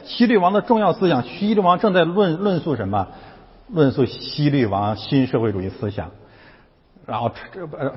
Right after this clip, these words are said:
拍马屁的无数王父母亲说：“哎呀，这是神的声音。”圣经怎么说？希律王不把荣耀归给神，神让虫子咬着他，立刻就死了。基督教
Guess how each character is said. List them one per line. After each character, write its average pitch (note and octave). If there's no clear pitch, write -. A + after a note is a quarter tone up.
拍 E3
马 A#2
屁 -
的 A#2
无 A2+
数 C#3
王 A2
父 -
母 A#2
亲 A#2
说 -
：“哎 G#3+
呀， C4
这 C4
是 F#3+
神 G#3+
的 C#4+
声 G3+
音。” F#3+
圣 D#3
经 C#3+
怎 G#2
么 G2+
说？ F#2+
希 -
律 C3
王 G#2
不 D#3
把 E2+
荣 G#2
耀 A#2
归 A2
给 G2
神， -
神 -
让 B2
虫 G#2+
子 A2+
咬 F2
着 F#2
他， G2+
立 D3+
刻 A2
就 G2+
死 -
了。 F#2+
基 -
督 B2+
教 A2+